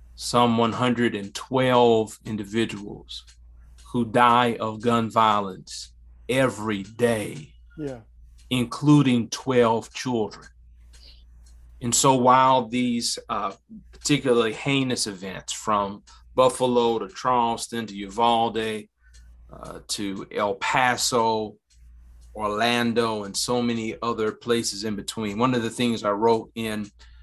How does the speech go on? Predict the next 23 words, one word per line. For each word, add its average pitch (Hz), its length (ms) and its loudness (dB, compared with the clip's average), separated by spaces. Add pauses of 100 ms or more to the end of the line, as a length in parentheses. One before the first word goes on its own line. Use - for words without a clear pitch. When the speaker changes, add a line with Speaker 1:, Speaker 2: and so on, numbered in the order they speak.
(320)
Speaker 1:
uh, 104 320 -4
the 107 100 -14
foreword 117 560 2
to 104 100 -10
Sharon's 110 460 0
book, 117 380 -2 (520)
and 110 280 -4
I'll 110 100 4
paraphrase 120 800 2
it, 101 100 -10
but 104 160 -8
that 117 180 2
is 120 160 -2
unfortunate, 123 840 0 (540)
but 120 100 0
we 143 220 2
can 131 220 0
usually 131 380 2
tell 135 460 0
time 135 500 0
in 117 120 -4
America 113 800 -4
Speaker 2:
Yeah. 123 340 -8